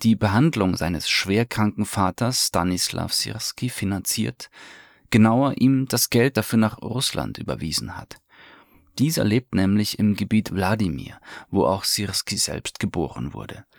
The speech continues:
Nach einer covid neunzehn Erkrankung habe sich die Gehirnerkrankung des Vaters verschlimmert. Er liege in einer Moskauer Klinik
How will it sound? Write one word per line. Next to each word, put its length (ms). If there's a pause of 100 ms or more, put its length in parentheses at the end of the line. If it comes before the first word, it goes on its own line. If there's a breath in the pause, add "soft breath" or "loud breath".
(460 soft breath)
Nach 200
einer 180
covid 360
neunzehn 360
Erkrankung 640
habe 220
sich 220
die 140
Gehirnerkrankung 1080
des 180
Vaters 460
verschlimmert. 680 (640 loud breath)
Er 160
liege 260
in 140
einer 180
Moskauer 540
Klinik 580